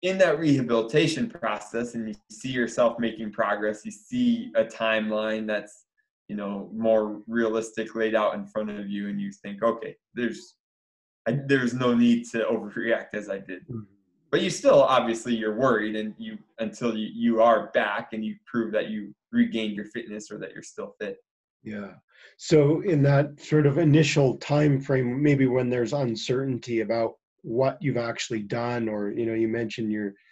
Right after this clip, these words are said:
Speaker 2: knee locking, um, when you're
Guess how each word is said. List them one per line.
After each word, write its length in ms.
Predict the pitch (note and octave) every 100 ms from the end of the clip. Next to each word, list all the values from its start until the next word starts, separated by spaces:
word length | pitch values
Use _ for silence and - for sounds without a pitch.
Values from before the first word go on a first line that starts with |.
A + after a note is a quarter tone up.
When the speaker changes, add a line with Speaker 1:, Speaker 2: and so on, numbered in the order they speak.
| _
Speaker 2:
knee 360 | C3+ B2 C3 C3
locking, 680 | B2 A#2 A#2 - A2+ G#2+ G#2 _ _ _ _ C#3+
um, 380 | A#2+ A2+ A#2
when 140 | E3 C#3
you're 220 | C3+ C3+